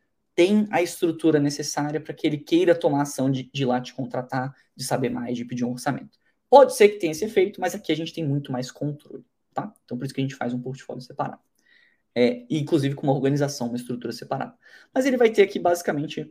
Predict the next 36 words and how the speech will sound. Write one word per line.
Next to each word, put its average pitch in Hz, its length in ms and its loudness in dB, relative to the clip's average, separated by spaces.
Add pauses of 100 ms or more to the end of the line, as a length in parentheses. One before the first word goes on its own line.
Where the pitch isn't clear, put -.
(140)
no 175 80 -6
seu 170 140 2
portfólio, 156 500 2
ele 165 80 0
vai 170 100 2
ter 156 120 -2
aqui, 123 280 -4 (1120)
é, 123 320 2
você - 200 -2
vai 196 100 4
mostrar 156 240 0
um 135 60 -4
pouco 127 120 -6
dos - 40 -16
seus 139 120 -10
trabalhos, 175 560 4
ou 160 140 4
dos 151 100 -4
seus 135 140 -4
estudos, 156 480 -2
vai - 180 4
mostrar 165 220 2
dos 147 80 -2
seus 147 140 -2
clientes, 147 340 -2
se 127 60 -14
você - 100 -14
tiver, 151 420 0 (240)
vai 269 120 0
mostrar 302 240 0
um 247 100 2
pouco 208 220 6
de - 80 -12
pessoalidade, 151 640 0
de, 123 100 -6
de, 127 320 -10